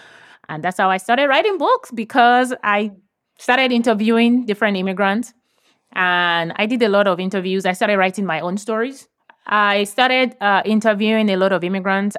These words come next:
I started taking time to just write my own stories and dig into my belonging and my background. A lot of the stories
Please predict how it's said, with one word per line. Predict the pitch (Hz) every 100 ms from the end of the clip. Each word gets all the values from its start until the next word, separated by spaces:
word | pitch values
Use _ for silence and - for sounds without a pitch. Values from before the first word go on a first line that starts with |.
| -
I | 185 208
started | - 190 190
taking | 202 190 190
time | 185 180 170
to | 170
just | 160 170
write | 185 180 175
my | 180 160
own | 170
stories | 165 185 165 160 156
and | 151 131
dig | 165 202 185
into | 170 165 170
my | 160 170
belonging | 190 160 156 160 160 160 160
and | 147 147
my | 165 175
background. | 156 160 160 151 139 147 170 -
A | 160
lot | 165 180 175
of | 165
the | 151
stories | - 185 180 190 190